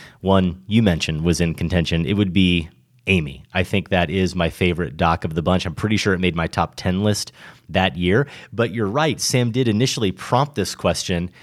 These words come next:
and generate a lot of feedback on Twitter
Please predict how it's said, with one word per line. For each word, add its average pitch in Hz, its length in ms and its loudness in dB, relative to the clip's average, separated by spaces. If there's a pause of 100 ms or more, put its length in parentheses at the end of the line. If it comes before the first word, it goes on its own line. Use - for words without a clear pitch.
(280)
and 92 320 2
generate 107 460 2
a 101 80 -2
lot 90 400 2
of 113 80 0
feedback 90 720 0
on 85 260 0
Twitter 107 520 2